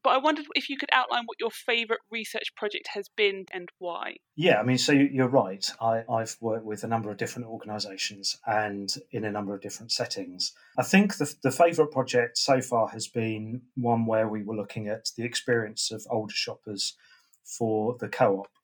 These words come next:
Speaker 2: So the East of England Co-op commissioned us to have a look at the experience that older shoppers were having. And one of the things I really liked about it was that the Co-op were absolutely determined that they wanted to make a meaningful difference.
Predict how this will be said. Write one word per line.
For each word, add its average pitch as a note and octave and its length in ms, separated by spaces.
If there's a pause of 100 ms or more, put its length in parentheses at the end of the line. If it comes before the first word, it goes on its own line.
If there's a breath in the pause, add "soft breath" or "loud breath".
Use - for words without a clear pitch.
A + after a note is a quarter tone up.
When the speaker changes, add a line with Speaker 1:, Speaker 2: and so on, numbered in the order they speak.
Speaker 2:
So A#2+ 200
the B2+ 100
East C#3 160
of C3+ 80
England A2 320
Co-op A#2 460
commissioned C3 440
us B2 160
to B2 80
have A#2 160
a G#2+ 80
look A2 220
at G#2+ 140
the A2+ 100
experience A2+ 680
that A2+ 220
older - 240
shoppers - 440
were G#2 80
having. G2 420 (320 soft breath)
And C3 380 (140)
one D3+ 200
of D#3 100
the D#3 100
things C3+ 260
I B2 60
really A#2+ 300
liked A#2 300
about A2 300
it A2+ 120
was A2+ 220
that B2+ 160
the B2 100
Co-op B2 560
were C#3 200
absolutely B2+ 800
determined A#2 640
that A#2 140
they A2 100
wanted A2 300
to A2 60
make G#2 200
a A2 40
meaningful G#2 480
difference. - 560